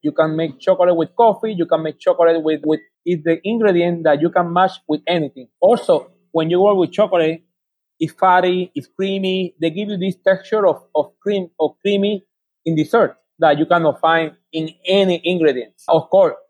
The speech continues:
chocolate, tropical fruits. You know, for me, tropical fruit and chocolate is, is like I, I use a lot of white chocolate to make a cream mousse and to make mousse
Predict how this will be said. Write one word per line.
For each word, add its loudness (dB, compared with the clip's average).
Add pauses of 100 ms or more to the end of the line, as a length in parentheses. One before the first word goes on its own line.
chocolate, 2 (140)
tropical 0
fruits. -8 (300)
You -6
know, -8 (160)
for 0
me, -6
tropical 0
fruit 0
and 0
chocolate 0
is, -6
is -10 (480)
like 2
I, 4
I 2
use 0
a 4
lot 4
of 2
white 2
chocolate 0
to -4
make -4
a 2 (100)
cream -6
mousse -4
and -2
to 0
make -2
mousse -4